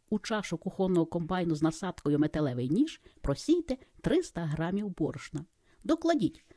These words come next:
двісті грамів холодного вершкового масла, нарізаного шматочками, і подрібніть усе до ось такої крихти. Також до такої крихти усе можна швидко розтерти руками. У мисочку викладіть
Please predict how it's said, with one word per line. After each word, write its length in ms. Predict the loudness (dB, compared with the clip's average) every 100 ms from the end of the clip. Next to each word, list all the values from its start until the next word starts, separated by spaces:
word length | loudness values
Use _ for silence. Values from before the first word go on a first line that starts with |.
| -6
двісті 440 | 2 4 2 0
грамів 360 | -2 0 2 2
холодного 580 | 2 0 0 0 -2 -2
вершкового 500 | -6 -6 -4 0 0
масла, 380 | 0 -2 -8 -14 -14 -2
нарізаного 520 | 0 2 2 0 -2
шматочками, 640 | 2 2 2 -2 -4 -10 -10 _ _ -2
і 100 | 0
подрібніть 640 | 0 4 2 4 2 0
усе 420 | -6 -6 -2 -2 -2 -6
до 180 | 0 0
ось 240 | 2 -2 -2
такої 400 | -2 2 2 2
крихти. 500 | 0 -2 -2 -6 -12 _ _ _ _ _ _
Також 500 | -6 -6 -2 0 0
до 160 | 0 -2
такої 420 | -4 -2 0 0
крихти 500 | 0 0 0 -4 -6 -8 -8
усе 320 | -4 0 2
можна 300 | 4 4 2
швидко 480 | -2 -2 -2 -2 -6
розтерти 540 | -4 -4 -2 -4 -4 -2
руками. 480 | -2 -2 -6 -6 -8 _ _ _ _ 2
У 120 | 4
мисочку 600 | 4 2 -2 -4 -6 -8 -8 -6
викладіть 580 | 0 2 2 0 0